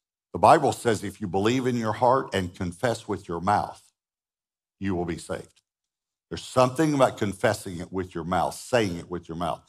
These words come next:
The other, another scripture is Jesus said, "If you will confess," that's saying it with your mouth, "if you will confess me to another person, then I'll confess you to my Father in heaven." If you won't confess me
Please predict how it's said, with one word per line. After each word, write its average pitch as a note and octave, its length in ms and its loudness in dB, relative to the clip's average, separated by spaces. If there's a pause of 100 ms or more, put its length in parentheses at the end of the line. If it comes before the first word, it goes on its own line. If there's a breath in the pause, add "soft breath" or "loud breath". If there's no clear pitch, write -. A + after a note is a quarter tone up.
(420 loud breath)
The G2+ 140 4
other, F#3+ 180 6
another F#3 320 4
scripture - 460 -2
is - 160 -6 (220)
Jesus C3+ 420 -4
said, F#2+ 400 0
"If F#2 220 -6
you C3 100 0
will A2+ 140 0
confess," G2 840 2
that's G2+ 220 -2
saying A#2 280 0
it A2 80 -4
with C3 160 -4
your C#3 80 -4
mouth, G2 400 0 (240 loud breath)
"if F2+ 120 -6
you A2+ 100 2
will A2+ 100 0
confess C3+ 800 0
me F2+ 380 -6
to G2 240 -4
another G#2+ 420 0
person, E2+ 720 -6 (380)
then F2+ 160 0
I'll G2 180 4
confess G2+ 720 -4
you A2 380 -8
to F#2 100 -6
my E2 160 -4
Father D#2 420 -4
in C#2+ 100 -16
heaven." - 340 -12 (1400)
If G2+ 180 -6
you F#2+ 120 -4
won't F#2+ 420 4
confess F#2+ 580 -4
me C#2+ 240 -20